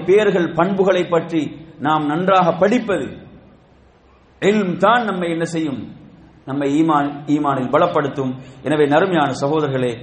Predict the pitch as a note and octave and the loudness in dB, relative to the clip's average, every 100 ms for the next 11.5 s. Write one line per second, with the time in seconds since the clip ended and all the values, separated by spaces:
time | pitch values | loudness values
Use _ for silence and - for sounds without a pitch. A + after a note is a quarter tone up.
0 | - - - C3 C3 D3+ E3 D3+ D3 C#3 | -18 -16 -4 -2 -2 0 2 2 0 -2
1 | C3 C3+ C3 C#3 C3+ B2+ B2+ C#3 B2+ C3 | -4 -4 2 2 4 0 0 0 0 0
2 | C3+ B2+ B2+ B2+ B2 B2 A#2+ A#2+ A#2 A#2 | 2 -2 -4 -6 -4 -2 -2 -4 -4 -8
3 | A#2 D#3+ F3+ - - - - - C#3+ F#3+ | -2 -2 -2 -6 -14 -18 -10 -2 2 4
4 | G3+ F#3 E3 D3+ G#3 C4 B3 G#3 E3+ - | 4 4 2 2 0 2 2 4 0 2
5 | D#3+ D#3 D3+ C3+ C3 D#3 D3 C3+ C3 A2+ | 0 0 0 -2 -2 -2 0 2 0 -2
6 | - - - - - C3+ C3+ B2+ B2 - | -12 -18 -20 -10 -2 0 0 -2 -6 -14
7 | - - - F3 G3+ G#3 D#3 E3+ F3+ E3 | -20 -10 -2 0 2 2 4 6 4 2
8 | E3 D3 C#3 D3 D3+ D3 C3+ B2+ B2 A#2+ | 0 -2 -2 -4 -2 -4 -4 -2 -2 -4
9 | A2+ D3 F3+ G3 - - C#3+ D#3+ E3 D#3 | -4 0 0 -2 -10 -8 0 0 0 -2
10 | C#3 C3 C3 C3+ C#3+ F3+ F#3 D3 C#3+ C#3 | 0 0 -2 -4 -2 -2 0 0 0 0
11 | C3 C#3 D#3 E3+ | -2 2 2 2